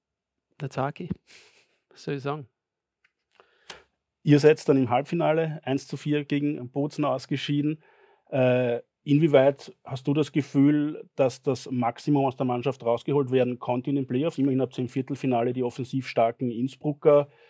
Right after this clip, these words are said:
Speaker 2: äh, eliminiert. Ähm, wäre da trotzdem noch mehr möglich gewesen oder sagst du, das war schon das Maximum, was, äh,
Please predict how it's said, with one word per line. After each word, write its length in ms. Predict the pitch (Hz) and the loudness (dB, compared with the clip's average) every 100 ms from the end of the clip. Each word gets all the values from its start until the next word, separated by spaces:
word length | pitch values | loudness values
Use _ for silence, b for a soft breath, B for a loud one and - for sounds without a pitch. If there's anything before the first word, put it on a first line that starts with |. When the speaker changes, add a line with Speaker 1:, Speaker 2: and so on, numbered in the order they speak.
| b | b
Speaker 2:
äh, 340 | - 131 131 127 | 0 4 4 4
eliminiert. 680 | 131 139 127 123 151 160 - | 2 4 4 4 0 -2 -4
Ähm, 640 | 127 120 123 123 123 120 _ _ | -2 0 -2 -4 -4 -8 _ _
wäre 280 | 123 131 135 | 2 2 4
da 120 | 131 - | 0 -2
trotzdem 340 | - 120 - 156 | -6 -6 -4 -2
noch 140 | 160 | -2
mehr 240 | 139 131 | 0 0
möglich 380 | 156 143 170 165 | 0 -2 -4 -6
gewesen 340 | 170 151 147 143 | -6 -4 -4 -2
oder 100 | 135 | -2
sagst 240 | 135 127 | -2 -4
du, 60 | 135 | -6
das 160 | 120 | -4
war 140 | 117 113 | -2 -2
schon 260 | 123 123 | -4 -6
das 260 | 117 110 - | -10 -12 -8
Maximum, 680 | 117 110 - 127 117 113 113 | -6 -6 -4 -2 -2 -4 -6
was, 340 | 110 - - | -8 -10 -8
äh, 400 | 120 113 113 113 | -2 0 0 -4